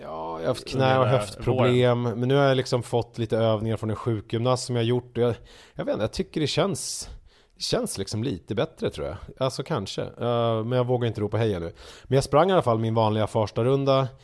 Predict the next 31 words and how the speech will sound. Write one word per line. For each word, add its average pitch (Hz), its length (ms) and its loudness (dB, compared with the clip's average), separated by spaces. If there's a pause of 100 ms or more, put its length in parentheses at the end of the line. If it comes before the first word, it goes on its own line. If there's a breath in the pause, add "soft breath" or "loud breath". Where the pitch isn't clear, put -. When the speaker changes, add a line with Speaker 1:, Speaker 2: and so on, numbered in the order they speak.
(260 soft breath)
Speaker 1:
så 120 100 -2
här 120 80 0
nio 107 340 2
kilometer 101 440 -4
drygt. 92 420 -6 (420 loud breath)
Den - 100 0
är 147 40 4
Speaker 2:
Ja, 143 40 4
Speaker 1:
lite 139 160 2
Speaker 2:
för - 80 -4
första 147 280 -2
gången 131 200 0
på - 100 -4
hur 131 100 -2
länge 120 260 0
var 135 80 -2
det 180 140 -2
då? 104 80 -2
Speaker 1:
Nej, 101 80 -10 (600)
men - 20 6
jag 160 120 6
sprang 196 240 4
ju 151 60 2
i 135 40 2
Grekland. 113 520 -2 (280)
Eh, 113 100 -8
jag 104 460 0
sprang 165 140 4
Speaker 2:
Ja, 185 40 6
men 185 100 6
Speaker 1:
ju - 40 0